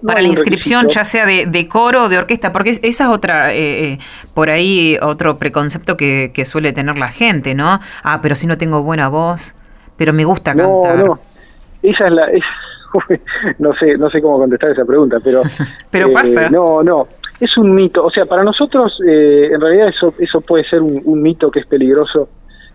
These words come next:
Speaker 1: de, de seguir difundiendo, ¿no? Porque, eh, la música puede aprenderse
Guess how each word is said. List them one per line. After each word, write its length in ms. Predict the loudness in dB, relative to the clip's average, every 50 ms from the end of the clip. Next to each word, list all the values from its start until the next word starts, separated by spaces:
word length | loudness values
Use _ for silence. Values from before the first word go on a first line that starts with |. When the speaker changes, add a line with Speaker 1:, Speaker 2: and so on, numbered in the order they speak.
| -16 -4
Speaker 1:
de, 260 | 0 2 2 2 2
de 100 | 0 0 0
seguir 240 | 2 2 4 4 4
difundiendo, 760 | 2 2 0 -4 -4 0 2 2 2 2 0 -2 -4 -4 -4
¿no? 180 | -4 -4 -6 -8 -14 -20 -20 -20 -20 -10 -6
Porque, 520 | -4 -4 -2 0 0 2 2 2 2 0 -4 -12 _ -20 -20 _ _ -4
eh, 680 | 0 2 2 4 4 4 4 4 6 4 4 4 2 2
la 160 | 2 2 2
música 360 | 2 0 0 -2 -2 -4 -4
puede 180 | 0 2 2 2
aprenderse 840 | 2 2 0 0 2 2 2 2 0 0 -2 0 2 2 2 2 -2